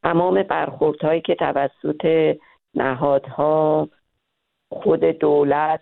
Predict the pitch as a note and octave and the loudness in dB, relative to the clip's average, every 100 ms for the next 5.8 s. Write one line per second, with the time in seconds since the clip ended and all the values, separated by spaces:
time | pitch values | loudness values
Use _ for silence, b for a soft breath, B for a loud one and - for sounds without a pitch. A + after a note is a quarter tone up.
0 | - C#3 C#3 - B2+ - - - D#3+ C#3+ | -4 -2 -4 -6 -10 -4 -4 0 0 2
1 | B2+ B2+ D#3 E3 - b b b _ - | 0 2 0 0 -4 b b b _ 0
2 | - D#3+ D#3 - D#3+ C#3+ D#3 D3 - - | 0 0 -4 -4 -2 0 0 2 0 0
3 | D3 C#3 - D3 D3 D#3 D#3 D3+ D3 D3+ | 0 -2 -2 0 0 0 0 2 2 2
4 | D#3 D#3 D3+ - b b _ - D3 C3+ | 2 2 -2 -6 b b _ -2 0 0
5 | C#3 B2+ C#3 C3+ C#3+ D#3+ D#3+ | -2 -2 -2 2 2 2 0